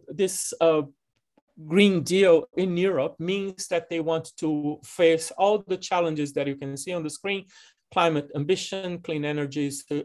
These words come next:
circular economy, and so on, to make our, uh, continent, uh, carbon neutral by two thousand and fifty, right? It's a lot of,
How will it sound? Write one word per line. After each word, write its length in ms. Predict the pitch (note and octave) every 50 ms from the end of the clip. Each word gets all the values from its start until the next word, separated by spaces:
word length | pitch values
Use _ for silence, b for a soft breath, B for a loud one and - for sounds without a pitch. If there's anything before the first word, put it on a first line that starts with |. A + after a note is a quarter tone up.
| -
circular 460 | - - E3 D#3 D3+ - D3 C3+ C3 B2+
economy, 560 | B2+ - D3 C#3+ C#3+ C#3 C#3 C3+ B2+ B2+ B2+
and 140 | B2+ B2+ B2
so 300 | - - D#3 C#3 B2 A#2+
on, 260 | B2+ C3 E3 C4 - _ _ _ _ b b b b b b b b b b b b b b _ _ _ -
to 140 | - A#3 A3
make 480 | G3 F3 D#3+ D#3 D#3 D3+ D3+ - - -
our, 800 | - D3+ D3+ D3+ D3 D3 C#3+ C#3+ C#3+ C#3+ C#3+ C#3+ C#3+ C#3 C3+ - - -
uh, 220 | C#3+ C#3 C3+ C3
continent, 840 | C3 - - D#3 D3+ C#3 - - - D3+ D3 C#3+ C#3 C#3 C#3 C#3 - - -
uh, 380 | D3 C#3 C3+ C3 C3 B2+ B2 A#2+ A#2+ _ _ _ _ - -
carbon 400 | - - E3+ D3+ D3 C#3+ D3+ C#3+
neutral 600 | D3 D3 D3 C#3+ C#3+ - E3 D#3 C#3+ C3+ B2+ - _ _
by 140 | - C#3 C3
two 160 | B2+ C3 D3
thousand 460 | - - C3 B2+ C3 C3 B2+ B2+ B2+ B2+
and 160 | B2+ B2+ -
fifty, 320 | - A#2+ G#2 - - -
right? 240 | B2 A#2 B2+ C#3 C#3 -
It's 180 | F#3+ F#3 -
a 40 | A#3
lot 340 | A3+ A3+ A#3+ C4 B3+ B3+ - _ _ _ -
of, 260 | F#3+ F#3+ F3+ - -